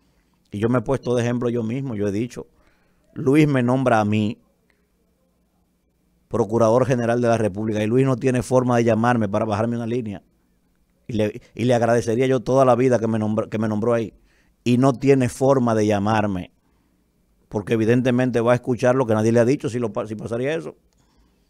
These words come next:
Pero mi tesis no me la, ni siquiera, ni siquiera me tengo que poner de ejemplo yo. Esa tesis que yo estoy planteando la aprobó ya don Virgilio Bello Rosa.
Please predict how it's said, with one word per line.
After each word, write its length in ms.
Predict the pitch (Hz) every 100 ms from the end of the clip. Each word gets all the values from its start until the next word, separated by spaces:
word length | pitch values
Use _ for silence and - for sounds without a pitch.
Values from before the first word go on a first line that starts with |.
| _ _ _
Pero 260 | 123 131 -
mi 200 | 127 139
tesis 400 | - 156 151 143
no 140 | 135
me 80 | 139
la, 140 | 143 131
ni 120 | 127
siquiera, 300 | 120 143 143
ni 160 | 131
siquiera 220 | 120 131 147
me 160 | 147
tengo 160 | 127 135
que 80 | 120
poner 180 | 123
de 80 | 131
ejemplo 300 | 120 123 117
yo. 180 | 120 131 _ _ _ _ _ _ _ _ _ _ _ _ _ _ - -
Esa 280 | 151 180 -
tesis 300 | 170 151 151
que 100 | 139
yo 80 |
estoy 140 | 135 135
planteando 380 | 131 123 120 120
la 100 | 120
aprobó 440 | 104 117 120 131
ya 160 | 127 123
don 140 | 120
Virgilio 380 | 107 107 117 113
Bello 220 | 110 101
Rosa. 320 | 117 135 -